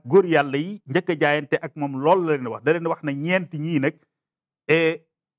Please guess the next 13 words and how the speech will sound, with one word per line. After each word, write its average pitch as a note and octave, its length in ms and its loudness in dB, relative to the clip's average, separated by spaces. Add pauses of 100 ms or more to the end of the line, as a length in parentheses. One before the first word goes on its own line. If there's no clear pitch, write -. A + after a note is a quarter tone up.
(120)
mboolem D#3+ 500 2
ñi E3+ 280 -8
yoon D3+ 260 -2
wi D3 160 -6
jaboote, C#3 480 0 (140)
kenn F3+ 440 -2 (140)
ci F3 140 -8
maasiwul D#3 1040 -4 (160)
ñàkk D3+ 340 -4
yëpp. - 320 -8 (640)
Ku - 140 4
amul G3 220 0
xam-xam F3 580 -2